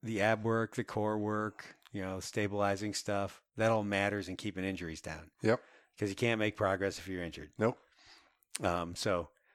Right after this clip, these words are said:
Speaker 1: just 'cause it's put at the end of the workout doesn't mean it's okay to skip it
Speaker 2: It doesn't
Speaker 1: or
Speaker 2: mean
Speaker 1: that
Speaker 2: that's not
Speaker 1: optional.
Speaker 2: important. You have
Speaker 1: Yeah.
Speaker 2: to do it.
Speaker 1: There's no optional exercises.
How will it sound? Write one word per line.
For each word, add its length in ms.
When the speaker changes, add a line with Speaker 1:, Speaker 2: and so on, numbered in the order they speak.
Speaker 1:
just 200
'cause 200
it's 160
put 260
at 120
the 140
end 140
of 60
the 80
workout 500
doesn't 260
mean 360
it's 220
okay 320
to 80
skip 340
it 100
Speaker 2:
It 40
doesn't 160
Speaker 1:
or 20
Speaker 2:
mean 100
Speaker 1:
that 60
Speaker 2:
that's 100
not 240
Speaker 1:
optional. 140
Speaker 2:
important. 300
You 60
have 300
Speaker 1:
Yeah. 40
Speaker 2:
to 100
do 180
it. 120
Speaker 1:
There's 180
no 200
optional 540
exercises. 960